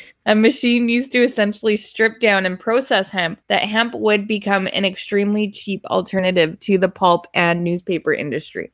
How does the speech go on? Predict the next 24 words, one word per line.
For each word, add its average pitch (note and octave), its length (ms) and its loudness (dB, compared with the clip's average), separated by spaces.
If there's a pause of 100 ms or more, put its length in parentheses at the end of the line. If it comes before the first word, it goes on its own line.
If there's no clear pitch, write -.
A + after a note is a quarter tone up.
I G3+ 120 6 (100)
also G#3+ 300 6
have G3+ 200 4
to A3 140 0
add F3 240 2
that F3+ 160 -2
hemp F3+ 300 -4
does F3+ 260 0
take F#3 240 -6
a F3+ 60 -2
little F3 240 2
bit - 160 0
more E3+ 200 -2
labor D#3 420 0
to E3+ 120 -6
process - 580 -2
than D3 180 -2
the - 160 -6
other D#3+ 200 -2
products, D#3+ 500 -4
but F3 140 0
all E3 180 2
in F3 100 0
all, D3 300 2